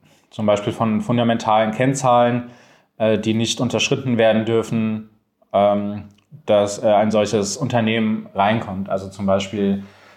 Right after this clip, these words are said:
äh, die Eigenkapitalquote muss beispielsweise mindestens fünfzehn Prozent, ähm, beinhalten. Und so gibt es einfach ein paar Kennzahlen, die wir im fundamentalen Bereich haben,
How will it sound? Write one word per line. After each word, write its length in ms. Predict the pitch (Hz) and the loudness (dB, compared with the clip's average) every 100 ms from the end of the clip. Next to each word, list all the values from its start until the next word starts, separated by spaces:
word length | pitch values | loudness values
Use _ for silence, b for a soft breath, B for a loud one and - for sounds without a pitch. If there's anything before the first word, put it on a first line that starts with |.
| B B - | B B -2
äh, 260 | 104 101 | 2 2
die 440 | 98 104 101 104 110 | 2 -2 0 0 2
Eigenkapitalquote 1500 | 117 120 117 113 120 113 101 107 104 107 110 117 110 107 107 | 2 2 2 0 0 2 2 2 0 -4 0 2 4 2 -2
muss 520 | 104 107 104 - - _ - - - | -6 -4 -4 -6 -12 _ -20 -20 -20
beispielsweise 640 | 175 107 98 107 107 104 | -4 -2 0 0 0 0
mindestens 400 | 107 107 - 101 | -2 -6 -8 -6
fünfzehn 340 | 113 107 117 | -6 -4 -4
Prozent, 640 | 104 110 - 120 123 - - _ _ _ | -2 -2 2 2 0 -6 -18 _ _ _
ähm, 460 | 107 110 107 107 107 _ | 0 2 2 0 -4 _
beinhalten. 840 | 117 117 117 113 110 117 113 107 - _ | 0 2 2 2 2 2 -2 -4 -12 _
Und 400 | 104 104 101 101 | -8 -4 -4 -4
so 140 | 104 | -4
gibt 180 | 101 - | -2 -2
es 80 | 104 | 0
einfach 300 | 101 113 107 | 2 2 0
ein 60 | |
paar 160 | - 101 | -2 -2
Kennzahlen, 560 | 101 120 120 117 113 104 | 0 -2 2 2 2 -2
die 140 | 104 | -2
wir 160 | 107 104 | 2 2
im 120 | 101 | 0
fundamentalen 580 | 110 104 104 101 120 131 | -2 -2 -2 0 2 2
Bereich 320 | 117 110 110 | 2 2 2
haben, 300 | 110 113 | 2 2